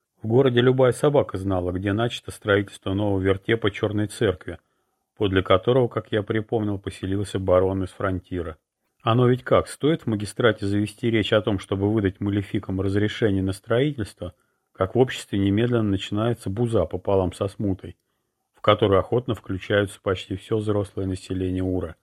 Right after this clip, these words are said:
от простых ремесленников до высокородных нобелей. И если дворянству при обсуждении подобных вопросов еще приходится оглядываться на политику монарших чертогов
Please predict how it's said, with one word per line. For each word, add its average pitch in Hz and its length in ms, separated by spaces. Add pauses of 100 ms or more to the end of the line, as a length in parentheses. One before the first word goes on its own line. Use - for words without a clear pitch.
(520)
от 98 180
простых 101 440
ремесленников 107 720
до 95 100
высокородных 92 720
нобелей. 87 460 (460)
И 95 100
если 113 220
дворянству 113 540
при 107 140
обсуждении 107 540
подобных 104 560
вопросов 107 480
еще 101 240
приходится 104 560
оглядываться 104 560
на 98 60
политику 101 500
монарших 98 540
чертогов 98 680